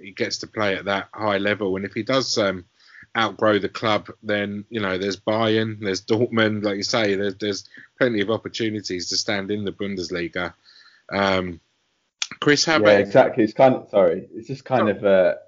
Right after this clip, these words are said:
Speaker 2: another, it's, a, it's, like you say, it's like a, there's another step to take after that. So it's kind of, it's, it's still a progression path. If you're at Dortmund as well, like, I just, I just feel it's a bit harder at Dortmund,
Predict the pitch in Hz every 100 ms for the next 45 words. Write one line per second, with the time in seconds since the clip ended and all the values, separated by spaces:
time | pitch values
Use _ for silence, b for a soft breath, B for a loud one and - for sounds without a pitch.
0 | - 107 104 107 98 85 - - - 131
1 | 110 - 123 - - - 117 98 101 101
2 | 117 98 98 110 95 - 110 107 117 113
3 | 98 - 95 - - 117 120 117 87 -
4 | 82 82 - - 92 85 127 120 98 -
5 | _ _ _ _ _ _ - 104 - _
6 | 117 - 143 120 - 101 - 113 - 95
7 | 95 90 - 85 113 127 117 90 117 120
8 | - 92 92 98 98 104 101 92 85 _
9 | _ - 95 92 - - _ _ _ _
10 | - 135 143 135 139 139 - 113 98 -
11 | - 104 - 104 101 95 87 - 87 80
12 | 85 82